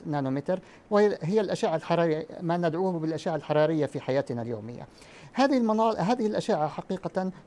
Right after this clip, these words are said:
تعبر عن، آه، تنطلق من المناطق الباردة في الكون، يعني مثل الغازات الجزيئية في الفضاء، آه، مناطق تولد النجوم حديثة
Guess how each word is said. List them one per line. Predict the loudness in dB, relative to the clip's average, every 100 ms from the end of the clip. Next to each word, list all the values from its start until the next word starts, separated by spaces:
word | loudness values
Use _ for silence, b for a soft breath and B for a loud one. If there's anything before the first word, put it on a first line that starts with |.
| -2
تعبر | 2 2 2 0
عن، | 2 -2 -2 -6 -4
آه، | 0 0 -2 -6 -8 -6
تنطلق | -6 -2 -2 -2 -4 -4
من | -4
المناطق | -4 -4 -2 -2 -2 -2 -4 -4
الباردة | 0 2 2 2 -2
في | -6
الكون، | -8 -4 -4 -4 B B -6
يعني | 0 2 2 0 -2 -6 _ _ _ -20 -20 -20 -10
مثل | -6 -2
الغازات | -2 0 0 2 0
الجزيئية | -2 -6 -2 0 0 -2 0 0 0
في | -2
الفضاء، | -6 -6 -2 2 4 2 0
آه، | -2 -2 -2 -2 -4 -4
مناطق | -2 -2 -2 -4
تولد | 0 2 2 -2
النجوم | -4 -2 -4
حديثة | -4 -4 -4